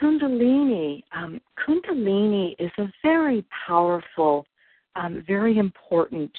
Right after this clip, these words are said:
um, energy, and it lies dormant in many of us at the base of the spine. And please, please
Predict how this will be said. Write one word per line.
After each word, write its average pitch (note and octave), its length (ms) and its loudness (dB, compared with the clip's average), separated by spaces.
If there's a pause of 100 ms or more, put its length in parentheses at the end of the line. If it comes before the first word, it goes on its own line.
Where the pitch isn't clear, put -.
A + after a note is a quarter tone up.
(180)
um, D3+ 320 -14 (220)
energy, D#3 720 -4 (480)
and F#3+ 160 -2
it F#3 140 -6
lies A3+ 400 0 (180)
dormant G3 600 2
in D#3+ 160 -6
many D#3+ 320 -2
of D#3+ 160 -4
us D3 160 -6 (100)
at D3 180 -14
the D3 160 -12
base D3+ 300 -8
of D3+ 140 -2
the C#3+ 100 -6 (140)
spine. D#3 600 -8 (380)
And F3 160 -8
please, A#3 260 0 (200)
please A3 200 -2